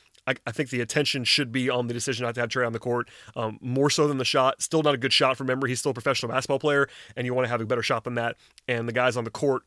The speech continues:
bear some responsibility, and that's worth pointing out. But he, he gets blocked, and, um,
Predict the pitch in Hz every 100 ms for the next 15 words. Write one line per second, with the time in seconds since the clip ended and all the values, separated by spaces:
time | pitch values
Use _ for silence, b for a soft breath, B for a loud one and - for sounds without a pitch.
0 | _ 120 131 127 - 131 120 131 123 110
1 | 117 113 110 120 117 120 - 117 - 117
2 | 120 113 113 123 120 135 151 - 131 123
3 | - - B B B B 131 123 117 117
4 | 117 110